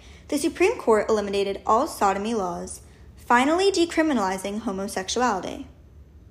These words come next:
In two thousand and thirteen, in the United States versus Windsor, the Supreme Court decided to remove the portion of the Defense of Marriage Act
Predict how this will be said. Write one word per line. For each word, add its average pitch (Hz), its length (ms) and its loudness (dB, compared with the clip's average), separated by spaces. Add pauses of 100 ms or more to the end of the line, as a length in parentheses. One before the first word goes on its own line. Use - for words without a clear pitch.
(920)
In 294 100 4
two 359 200 2
thousand 370 340 2
and 349 120 0
thirteen, 220 680 -4 (480)
in 269 120 2
the 285 80 4
United 277 460 2
States 214 400 2
versus 226 320 -2
Windsor, 196 500 -4 (1160)
the 277 120 0
Supreme 320 400 0
Court 233 260 2
decided 190 540 -2
to - 120 -4
remove 247 400 0
the 392 80 0
portion 214 480 0
of 214 140 -8
the 226 80 0
Defense 233 480 -2
of 320 140 -4
Marriage 202 340 0
Act - 380 -6